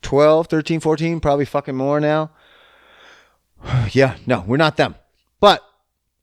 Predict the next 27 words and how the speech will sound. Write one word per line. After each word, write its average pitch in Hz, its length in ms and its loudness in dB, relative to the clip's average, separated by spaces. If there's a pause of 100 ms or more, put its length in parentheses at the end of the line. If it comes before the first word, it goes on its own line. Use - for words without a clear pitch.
(160)
as 135 180 0 (460)
far 175 240 4
as 170 80 0
north 175 320 4
as 151 180 2
you 160 80 2
can 147 200 -2
go, 170 320 4 (760)
Edmonton 247 600 0 (800)
is 139 260 2 (240)
the 139 100 0
biggest. 110 560 -4 (1000)
After 143 320 0
that, 147 420 2 (440)
there's 117 260 -2
nobody 123 460 2
bigger 101 340 0
than 92 160 0
us. - 340 -6 (160)
We're 110 160 0
the 113 100 0
most 127 380 0
north, 127 380 -2 (680)
biggest 120 380 0
fucking 107 320 -2
town. 87 380 -4 (920)
And 127 300 2